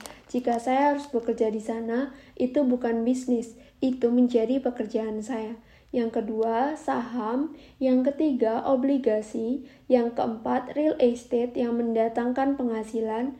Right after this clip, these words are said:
Yang kelima, surat utang. Yang keenam, royalti dari properti intelektual seperti musik, naskah, dan paten.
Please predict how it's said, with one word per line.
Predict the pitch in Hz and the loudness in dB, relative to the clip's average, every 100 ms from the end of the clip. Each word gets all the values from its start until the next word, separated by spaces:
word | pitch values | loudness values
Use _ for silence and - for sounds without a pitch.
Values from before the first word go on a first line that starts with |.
| - - _ | -18 -20 _
Yang | 269 269 277 | 0 0 0
kelima, | 269 240 233 233 254 320 | 2 2 0 0 0 -2
surat | 330 320 320 320 320 | -2 0 2 2 0
utang. | 247 - 226 233 294 - - _ | -2 -2 -4 -2 -4 -8 -20 _
Yang | 240 233 233 | -2 -2 -4
keenam, | - 240 220 226 269 339 - - - | -6 -6 -4 -2 -2 -2 -6 -18 2
royalti | 254 247 226 233 240 302 | 6 8 8 4 4 2
dari | 262 226 226 226 | 4 6 4 2
properti | 240 254 240 254 285 320 302 | 0 2 0 0 0 0 0
intelektual | 247 233 226 226 233 233 233 240 | 0 -2 -4 -4 -2 0 0 -2
seperti | 240 233 226 220 | -6 -4 -2 0
musik, | 240 277 - 247 247 - - - 277 | 0 0 2 2 2 -12 -20 -8 -2
naskah, | 285 285 - 247 233 | 0 -2 -2 -2 2
dan | 254 277 277 | 2 2 2
paten. | 262 233 - 226 247 285 | -2 -4 -4 -2 -2 -2